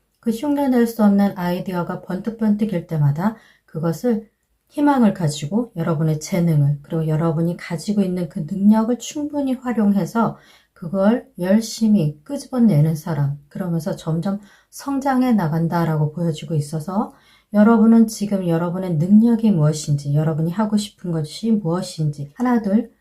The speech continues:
발견해 나가고 계실 수도 있고, 아, 뭔가 이걸 하고 싶다라는 그 계획을 실천해 나가고 있다라고도 보여지고 있습니다.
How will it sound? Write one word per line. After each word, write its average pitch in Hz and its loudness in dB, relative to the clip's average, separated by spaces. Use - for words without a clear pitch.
발견해 196 2
나가고 175 -4
계실 208 -2
수도 - -6
있고, 226 -4
아, 208 2
뭔가 240 4
이걸 185 0
하고 247 -4
싶다라는 165 -2
그 - -8
계획을 165 -2
실천해 262 -2
나가고 175 0
있다라고도 156 -4
보여지고 202 -2
있습니다. 143 -2